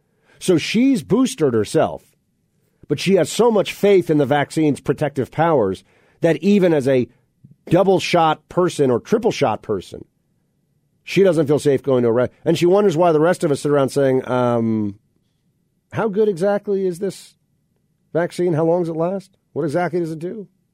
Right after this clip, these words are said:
What are the side effects?" Can we, can we, like, have these conversations? I mean, at a minimum, I can tell my arm was sore as hell after getting this shot. So the state is essentially forcing me into physical pain now. They will force you into physical pain on the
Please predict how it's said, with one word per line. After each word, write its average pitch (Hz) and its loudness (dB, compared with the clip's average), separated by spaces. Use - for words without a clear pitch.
What 151 -2
are 202 0
the 190 -2
side 196 -2
effects?" 202 -10
Can 156 -4
we, 156 -4
can 170 -2
we, 165 4
like, 147 0
have 175 0
these 202 -4
conversations? 214 -6
I 135 0
mean, 165 6
at 156 4
a 131 2
minimum, 185 4
I 131 2
can 113 -4
tell 170 2
my 156 2
arm 151 2
was 107 -4
sore 208 2
as 131 0
hell 175 2
after 120 0
getting 101 0
this 92 -6
shot. 87 -8
So 202 0
the 180 2
state 214 2
is 165 0
essentially 156 2
forcing 180 0
me 170 2
into 143 0
physical 233 0
pain 175 0
now. 92 -8
They 143 2
will 156 2
force 202 0
you 202 0
into 156 2
physical 160 -2
pain 127 0
on 147 2
the 143 2